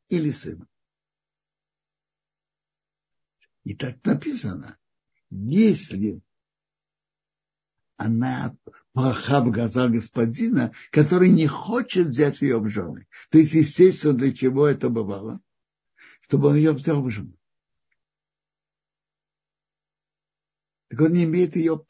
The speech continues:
права продать кому-то. Или он может, он может взять ее в жены сына. Теперь, если он, тут интересно.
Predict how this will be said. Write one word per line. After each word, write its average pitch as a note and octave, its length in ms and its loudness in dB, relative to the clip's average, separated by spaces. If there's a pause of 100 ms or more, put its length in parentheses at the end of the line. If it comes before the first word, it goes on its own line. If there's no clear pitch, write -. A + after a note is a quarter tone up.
(120)
права D3+ 320 -2
продать C#3+ 460 -4
кому-то. - 400 -20 (360)
Или E3 140 2
он D3+ 260 2
может, B2 280 -4 (220)
он C3 140 2
может C3+ 220 4
взять B2 260 -4
ее C#3 160 0
в A#2 80 -8
жены C#3+ 260 -4
сына. A#3 320 -6 (1040)
Теперь, - 400 -10
если C#3+ 380 -4
он, A#2+ 220 0 (2250)
тут F3+ 180 -4
интересно. D3 760 -2